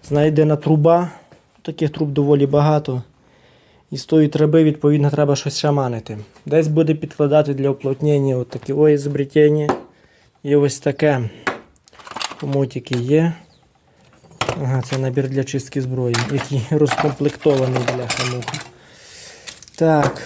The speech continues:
є двосторонній. Коротше, все буде на, те саме, на тому, що є вдома. Того, що купити все, треба каси. А зараз треба купити купу солярки, треба купити дорожезного масла і т.д. і т.п. Присадочку, щоб мотора помити.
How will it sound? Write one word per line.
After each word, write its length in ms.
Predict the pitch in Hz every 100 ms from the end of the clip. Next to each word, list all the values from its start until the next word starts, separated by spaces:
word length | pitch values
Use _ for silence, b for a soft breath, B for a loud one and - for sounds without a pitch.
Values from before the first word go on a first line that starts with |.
| -
є 180 | 156 156
двосторонній. 760 | 147 143 135 - 170 196 208 190
Коротше, 480 | 190 220 214 - 180
все 380 | - - 226
буде 460 | 214 190 220 185 202
на, 280 | 190 180 185 180 - _ _ 160
те 120 | 160 160
саме, 540 | - 165 151 135 131
на 120 | 143
тому, 300 | 147 190 190
що 180 | 170 170
є 160 | 170 160
вдома. 340 | 156 156 131
Того, 280 | 123 139 151
що 160 | -
купити 440 | 151 147 196 214 214
все, 360 | 190 196 190 190 _ _ _ _ _ -
треба 320 | 135 131 131
каси. 420 | - 113 110 - 131 _ _ _ b b b
А 60 | -
зараз 280 | 143 151 143
треба 260 | 143 135
купити 440 | 131 139 143 139 135
купу 320 | 117 131 127
солярки, 560 | 117 135 180 202 - 208
треба 280 | 165 135
купити 440 | 135 135 131 131 139
дорожезного 680 | 127 135 131 135 127 120 117
масла 540 | 135 190 208 - 202 -
і 80 |
т.д. 240 | 139 135 156
і 40 |
т.п. 460 | 156 147 - 113 110 b b b -
Присадочку, 640 | 143 - 190 202 185 190
щоб 160 | - 180
мотора 400 | 180 185 180 170
помити. 560 | 170 170 170 165 165